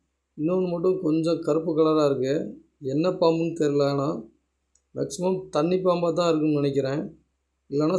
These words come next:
சாரை பாம்பா இருக்கும். இப்ப பெரிய பெரிய கட்டை கல்லுலாம் கிடக்கிற இடத்துல ஏதாவது வேலை பார்க்குறப்ப இல்ல நகர்த்துறப்ப கொஞ்சம் கவனமா எல்லாருமே வேலை பார்க்கணும்.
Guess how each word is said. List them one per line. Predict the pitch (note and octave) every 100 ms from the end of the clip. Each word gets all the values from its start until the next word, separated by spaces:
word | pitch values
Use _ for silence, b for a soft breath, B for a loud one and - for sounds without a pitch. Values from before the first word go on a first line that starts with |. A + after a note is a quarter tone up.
| F3+
சாரை | D#3 D3+
பாம்பா | C#3+ C#3 C3
இருக்கும். | B2+ B2 A#2 A#2 _ _ _ _ _ _ _ _ _
இப்ப | C#3+ C3+ D#3 F3+
பெரிய | F#3 E3+ F3 F#3
பெரிய | F#3 F3+ D#3+
கட்டை | D#3 D#3 - G3
கல்லுலாம் | F#3 E3 D#3+ F3 F3+ E3+ D#3
கிடக்கிற | D#3 D#3 D#3 D3
இடத்துல | C#3+ C#3+ C#3 E3 F#3+ - _ _ _ _
ஏதாவது | C#3 C#3+ E3 G#3 E3+
வேலை | E3+ F#3+
பார்க்குறப்ப | F#3 E3+ D#3+ D#3+ E3+
இல்ல | D#3+ D#3
நகர்த்துறப்ப | C#3 D3 E3 D#3+ D3+ C#3+ D#3 F#3 -
கொஞ்சம் | - D3 D3+ D3 -
கவனமா | D3 E3+ F3+ F3+ F3+ - - _
எல்லாருமே | D3 D3+ D#3+ D#3+
வேலை | D#3+ D3+ D3
பார்க்கணும். | C#3+ C3+ B2+ -